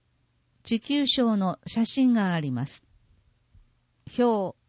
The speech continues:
天文教室の予定です。月日、月齢、観望対象の順に読みます。三月二日土曜、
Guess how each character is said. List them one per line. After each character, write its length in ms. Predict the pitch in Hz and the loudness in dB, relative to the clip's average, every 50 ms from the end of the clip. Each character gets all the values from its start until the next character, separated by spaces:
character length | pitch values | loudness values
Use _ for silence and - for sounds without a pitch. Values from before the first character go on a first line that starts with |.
| _ _ _ _ _ _ _ _ _ _ - | _ _ _ _ _ _ _ _ _ _ 0
天 200 | 247 262 262 269 | 2 4 4 6
文 220 | 277 277 269 254 | 6 6 4 4
教 240 | - 269 233 220 240 | 4 4 4 4 4
室 260 | - - - - 160 | 2 -2 -6 -4 -4
の 180 | 156 143 143 147 | -2 -2 0 0
予 140 | 170 180 180 | 2 0 2
定 220 | - 214 208 202 | 2 2 2 2
で 140 | 175 175 165 | 2 0 -2
す。 240 | - - - - _ _ _ _ _ _ _ _ _ _ _ _ _ _ _ _ _ _ _ _ _ | -4 -6 -12 -18 _ _ _ _ _ _ _ _ _ _ _ _ _ _ _ _ _ _ _ _ _
月 300 | - - - - 254 262 | -16 -14 -10 -4 -4 -4
日、 280 | 247 - 190 135 - - _ _ _ _ _ _ _ _ _ - | -2 -2 -4 -4 -4 -10 _ _ _ _ _ _ _ _ _ -10
月 380 | 190 - 226 208 - - 247 247 | -4 -2 -2 -2 -2 -2 -2 0
齢、 400 | 220 214 202 190 180 170 165 - _ _ _ _ _ _ _ _ _ _ _ _ - | 0 0 0 0 -2 -4 -6 -10 _ _ _ _ _ _ _ _ _ _ _ _ -10
観 280 | - 233 262 269 269 | -4 -2 0 2 2
望 180 | 262 262 254 247 | 2 2 2 2
対 240 | - 262 254 240 226 | 2 2 2 2 2
象 240 | - - 175 147 139 | 2 0 -2 -2 0
の 160 | 139 139 143 | 0 -2 -2
順 260 | 165 185 202 202 196 | 0 0 2 2 2
に 140 | 196 185 180 | 2 2 2
読 120 | 170 160 | 0 0
み 120 | 160 151 147 | -2 -2 -2
ま 160 | 139 120 165 | -2 -4 -6
す。 240 | - - - - _ _ _ _ _ _ _ _ _ _ _ _ _ _ _ _ _ _ _ _ _ _ _ _ _ _ _ _ _ _ - | -6 -10 -16 -20 _ _ _ _ _ _ _ _ _ _ _ _ _ _ _ _ _ _ _ _ _ _ _ _ _ _ _ _ _ _ -4
三 280 | - 262 277 262 240 | 0 2 4 4 4
月 240 | 208 170 - - 156 | 2 0 -2 -4 -6
二 300 | - 196 180 - - - | -4 -4 -4 -6 -6 -12
日 240 | - - 202 180 - - - | -6 -6 -6 -6 -6 -8 -8
土 140 | - 185 190 | -6 -4 -4
曜、 380 | 202 214 190 151 123 104 - | -2 -2 -2 -4 -4 -6 -10